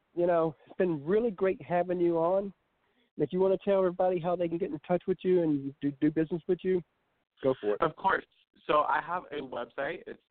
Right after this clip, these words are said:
Speaker 2: perkins publicity dot com. You can find all my clients, clients there, my services, um, and you can have my Nashville number. You can call me, text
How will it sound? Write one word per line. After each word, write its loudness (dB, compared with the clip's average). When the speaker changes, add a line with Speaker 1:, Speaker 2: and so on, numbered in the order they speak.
Speaker 2:
perkins -10
publicity -8
dot -4
com. -4
You -4
can 0
find 0
all -4
my -2
clients, -2
clients -2
there, -2
my -8
services, -4
um, -4
and -4
you -4
can 0
have 0
my -2
Nashville 0
number. 0
You -8
can -8
call 4
me, -10
text -8